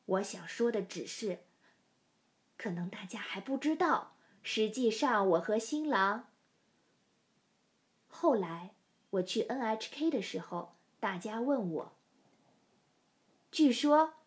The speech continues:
你和新郎有内缘关系？”我不知该怎么回答。两天后，早晨我看报纸时，突然看到一个大标题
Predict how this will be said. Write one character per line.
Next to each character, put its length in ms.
你 180
和 160
新 260
郎 240
有 140
内 220
缘 220
关 260
系？” 360
我 140
不 160
知 300
该 220
怎 240
么 100
回 220
答。 300
两 260
天 240
后， 400
早 240
晨 220
我 80
看 220
报 220
纸 240
时， 400
突 220
然 200
看 200
到 100
一 80
个 80
大 260
标 280
题 420